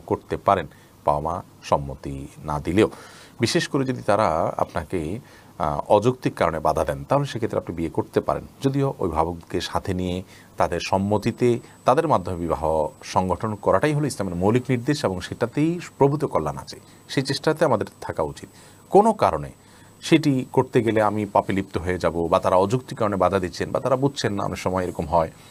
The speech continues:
বা তারা জাগতিক কারণে বাধা দিচ্ছেন, আপনি দিনকে প্রাধান্য দিচ্ছেন, এসব কারণে আপনি ছেলে হলে আপনি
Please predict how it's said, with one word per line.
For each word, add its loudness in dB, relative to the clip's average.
বা 6
তারা 4
জাগতিক 4
কারণে 4
বাধা 4
দিচ্ছেন, -4
আপনি -2
দিনকে 0
প্রাধান্য 0
দিচ্ছেন, -8
এসব 2
কারণে 0
আপনি -12
ছেলে -2
হলে -4
আপনি -8